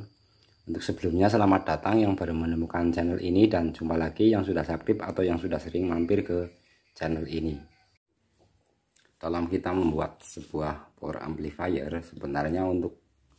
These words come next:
ampere dan juga volt itu merupakan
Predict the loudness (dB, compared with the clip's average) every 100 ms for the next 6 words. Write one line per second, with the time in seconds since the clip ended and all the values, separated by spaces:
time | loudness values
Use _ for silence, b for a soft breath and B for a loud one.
0 | b b b b -2 0 4 4 4 2
1 | -2 -4 -8 -8 -8 -8 -6 -2 0 -2
2 | -8 _ _ _ _ _ _ b b b
3 | _ _ -14 -10 4 6 6 4 0 -10
4 | -4 0 0 2